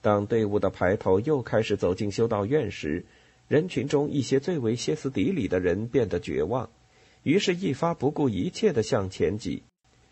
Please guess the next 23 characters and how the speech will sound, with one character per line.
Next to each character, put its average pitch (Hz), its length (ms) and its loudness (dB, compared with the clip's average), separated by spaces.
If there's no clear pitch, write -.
国 110 220 4
王 107 180 2
的 127 80 0
士 113 280 -2
兵 127 280 -2
也 110 220 6
相 156 320 -2
应 175 160 -2
的 98 120 0
加 151 260 -2
劲 143 260 -2
挥 113 220 0
舞 82 140 -4
棍 151 240 -6
棒。 80 220 -2
杰 160 240 0
克 185 280 0
感 85 160 -4
到 90 140 0
忧 110 260 0
虑 180 160 -2
起 - 200 -6
来。 - 180 -8